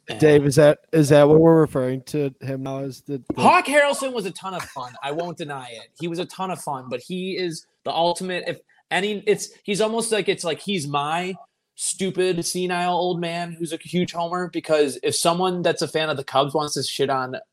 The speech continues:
Speaker 1: Hawk Harrelson, I'll just lean into him with Hawk Harrelsonisms all the time. "He's the best looking ball player I've seen." I'd say me, Yaz, and Gordon Beckham.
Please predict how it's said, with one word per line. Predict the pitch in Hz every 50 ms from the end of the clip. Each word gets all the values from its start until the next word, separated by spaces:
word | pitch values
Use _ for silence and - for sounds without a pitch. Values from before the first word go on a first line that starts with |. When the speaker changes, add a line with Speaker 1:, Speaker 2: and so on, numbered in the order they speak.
| _
Speaker 1:
Hawk | - - 135 139 135 -
Harrelson, | 131 127 135 135 - 156 151
I'll | 143 135
just | 127 135 127 120 123
lean | 131 131 123
into | 117 127 127 127 127 127
him | 120 117
with | 120 120 -
Hawk | - 117 110 - -
Harrelsonisms | 117 113 113 117 - 127 123 127 123 120 131 120 117
all | 120 113
the | 113
time. | 110 - 110 113 113 120 - _ _ _ _ _ _ _ -
"He's | 170 151 143
the | 139
best | 143 147 135 - 151
looking | 147 139 135 127
ball | 135 127 127
player | - 131 123 120
I've | 117 117 117 -
seen." | - - 120 120 117 110 110 _ _ _ _ _ _ -
I'd | 131 127 117
say | - 131 117 117
me, | 127 131 135 120 123 135 147 160 156 _ _ _ -
Yaz, | 135 135 135 123 120 117 113 110 113 113 - -
and | 139 131
Gordon | 120 117 117 123 120 120
Beckham. | 120 117 113 - - 101 110 110